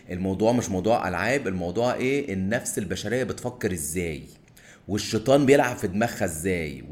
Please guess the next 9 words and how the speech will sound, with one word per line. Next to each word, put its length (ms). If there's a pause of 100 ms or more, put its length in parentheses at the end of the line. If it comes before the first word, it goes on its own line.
هل 280
أنت 220
لسه 260
عندك 240
ثقة 240
في 80
البشرية 540
ولا 260
لأ؟ 380